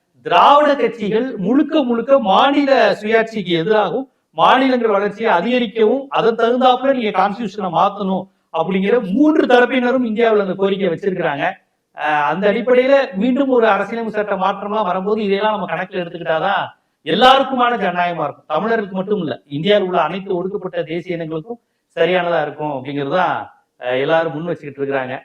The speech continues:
ஆனா பாப்போம், அவங்க இருக்கிறதுல இருந்தே இன்னும் மோசமாகக்கூடிய நிலையில இருக்கு. நம்ம அடுத்த கட்ட ஜனநாயகத்தை நோக்கி போய்கிட்டு இருக்கிறோம். ஆஹ், பாப்போம், உங்களை போன்றவர்கள் இதை டெக்னிக்கலாவும் பொலிட்டிக்கலாவும் சோசியல்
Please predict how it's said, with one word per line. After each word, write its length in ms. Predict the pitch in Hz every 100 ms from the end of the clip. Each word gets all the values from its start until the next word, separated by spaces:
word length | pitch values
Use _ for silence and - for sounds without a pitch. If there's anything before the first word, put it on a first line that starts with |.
| _ _ -
ஆனா 200 | 143 185
பாப்போம், 380 | 165 175 196 170
அவங்க 180 | 160
இருக்கிறதுல 580 | 143 185 226 247 240 240
இருந்தே 280 | 233 240 247
இன்னும் 300 | 214 226 196
மோசமாகக்கூடிய 640 | 214 220 214 208 196 190 180
நிலையில 280 | 202 180
இருக்கு. 680 | 214 185 190 185 202 - - -
நம்ம 220 | 165 180
அடுத்த 340 | 165 247 277
கட்ட 200 | 247 226
ஜனநாயகத்தை 500 | 202 196 214 208 208
நோக்கி 440 | 196 190 196 180 160
போய்கிட்டு 320 | 180 190 185
இருக்கிறோம். 340 | 156 151 151 156 _ _ _
ஆஹ், 160 | 143 143
பாப்போம், 380 | 165 208 214 165
உங்களை 300 | 175 208 202
போன்றவர்கள் 720 | 196 214 214 208 190 214 208 - _
இதை 240 | 151 160 160
டெக்னிக்கலாவும் 840 | 170 190 208 202 190 185 233 - -
பொலிட்டிக்கலாவும் 720 | 185 196 208 196 175 196 - _ _ _
சோசியல் 460 | 208 220 233 214